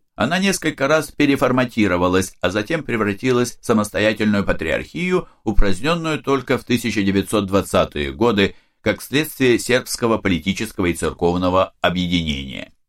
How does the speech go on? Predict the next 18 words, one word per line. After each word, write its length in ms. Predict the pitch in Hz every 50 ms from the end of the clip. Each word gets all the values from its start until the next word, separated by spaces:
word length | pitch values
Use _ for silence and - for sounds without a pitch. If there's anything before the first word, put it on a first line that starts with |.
| _ _ _ _ _ _ _ _ _ _
Его 300 | 92 98 104 107 113 107
святейшество 840 | - - 101 90 - 92 90 85 - - 90 82 - - - 87
патриарх 680 | 80 - 82 73 - - 76 73 80 101 104 - - - _ _ _ _ _
пребывал 540 | - 113 104 98 107 110 113 123 117 113 95
в 60 | -
Сремске 500 | - - 101 107 98 90 87 - 92 85
Карловцах 640 | - 95 90 101 110 110 - - - - 113 101
до 180 | 95 92 101 92
тысяча 420 | - - 110 101 104 98 - 98
девятьсот 440 | 87 85 87 87 80 - 98 90 -
тридцать 320 | - 98 95 - 90 82
шестого 480 | - - 92 80 - - 80 73 71 67
года, 420 | 65 65 76 82 90 123 131 - - _ _ _ _ _ _ _ _
пока 280 | - 87 85 - 175
не 120 | 196 190 175
перебрался 680 | - 123 98 92 82 76 76 82 90 95 95 - 104
в 60 | 95 90
Белград. 540 | 87 87 76 71 - - - - - -